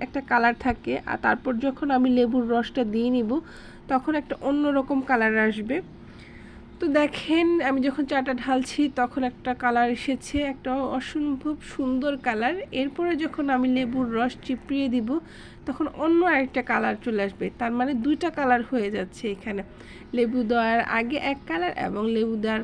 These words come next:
পরে আরেক কালার। তো আসলে ডেকোরেশনটা অন্যরকম, আপনি যেভাবে সার্ভ করবেন আপনার চা বা আপনার খাবারগুলো, এটা আসলে খাওয়া থেকে ডেকোরেশনটা বেশি ভালো লাগে।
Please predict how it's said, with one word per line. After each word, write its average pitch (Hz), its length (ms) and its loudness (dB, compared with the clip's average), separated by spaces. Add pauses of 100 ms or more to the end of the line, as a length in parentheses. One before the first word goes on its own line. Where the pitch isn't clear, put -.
পরে 269 180 2 (140)
আরেক 180 260 -4
কালার। 247 220 -8 (560)
তো 339 60 -4 (120)
আসলে 349 220 0 (140)
ডেকোরেশনটা 294 840 0 (160)
অন্যরকম, 247 580 2 (100)
আপনি 233 220 -2
যেভাবে 240 280 0 (100)
সার্ভ 220 200 0 (160)
করবেন 226 380 0 (120)
আপনার 214 320 -4 (520)
চা 233 160 4 (240)
বা 214 60 4 (100)
আপনার 220 240 -2 (120)
খাবারগুলো, 214 680 2 (120)
এটা 269 180 -2 (340)
আসলে 240 280 0 (160)
খাওয়া 254 280 6
থেকে 262 160 0 (100)
ডেকোরেশনটা 240 500 0 (120)
বেশি 233 180 0 (100)
ভালো 226 180 2 (100)
লাগে। 220 240 -4